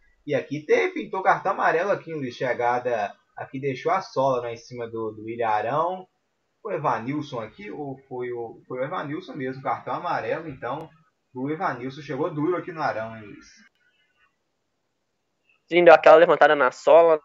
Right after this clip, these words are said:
Speaker 2: né, sem intenção, obviamente, de pegar o, o Arão, mas acabou pegando o tornozelo, cartão amarelo muito bem aplicado por causa da sola, e o juiz começando com esse critério, né, o mesmo adotado pelo juiz na última partida, que foi de amarelar os lances importantes pra não deixar os jogadores crescerem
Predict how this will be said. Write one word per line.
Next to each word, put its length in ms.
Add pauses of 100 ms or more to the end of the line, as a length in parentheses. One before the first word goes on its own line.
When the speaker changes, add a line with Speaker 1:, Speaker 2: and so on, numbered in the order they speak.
Speaker 2:
né, 180
sem 360
intenção, 340
obviamente, 640
de 120
pegar 400
o, 380
o 240
Arão, 340
mas 280
acabou 260
pegando 240
o 40
tornozelo, 460
cartão 240
amarelo 360
muito 180
bem 80
aplicado 320
por 60
causa 180
da 160
sola, 400 (340)
e 140
o 240
juiz 220
começando 320 (160)
com 80
esse 180
critério, 420 (200)
né, 220 (340)
o 100
mesmo 220
adotado 400
pelo 220
juiz 180
na 60
última 260
partida, 380
que 80
foi 160
de 160
amarelar 380
os 100
lances 280
importantes 420
pra 120
não 60
deixar 280
os 60
jogadores 480
crescerem 680